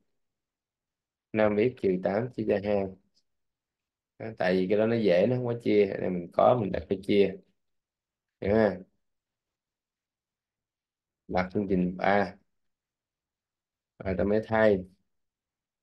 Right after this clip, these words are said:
y bằng này nè. Mình rút một phải thay bằng hai nha. Thay đó vào phương trình hai.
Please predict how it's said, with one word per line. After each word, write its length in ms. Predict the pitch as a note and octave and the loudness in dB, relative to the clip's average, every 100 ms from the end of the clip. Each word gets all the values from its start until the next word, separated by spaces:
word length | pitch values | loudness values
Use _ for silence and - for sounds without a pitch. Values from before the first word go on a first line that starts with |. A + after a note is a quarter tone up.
| _ _ _ _ _ _ _ _ _ _ - | _ _ _ _ _ _ _ _ _ _ -4
y 320 | A2+ A2+ G#2+ | 2 4 6
bằng 280 | G2 F#2 F#2 | 4 2 2
này 220 | F#2 F2 | 0 -2
nè. 140 | F2 E2 _ _ _ _ _ _ _ _ _ _ _ _ _ _ _ _ _ _ _ _ - | -6 -10 _ _ _ _ _ _ _ _ _ _ _ _ _ _ _ _ _ _ _ _ -6
Mình 200 | G2 G2+ | -2 2
rút 200 | C#3 A2 | 2 4
một 260 | G2 F#2+ A2 | 4 4 4
phải 100 | A2 | 2
thay 180 | A#2 G#2+ | 4 2
bằng 220 | G2 F2+ | 0 0
hai 240 | A2 A2 | 0 2
nha. 200 | A2+ A2 F#2 - _ _ _ _ _ _ _ | 2 0 -6 -16 _ _ _ _ _ _ _
Thay 300 | A2 A2 G#2+ | 2 2 2
đó 260 | F#2+ G#2 A2 | 0 -2 -2
vào 420 | G2+ F#2+ F2+ E2+ | -2 -2 -6 -4
phương 180 | A2 G#2+ | -4 -4
trình 200 | - G#2+ F2+ | -4 -6 -2
hai. 280 | G#2 G#2 | 0 0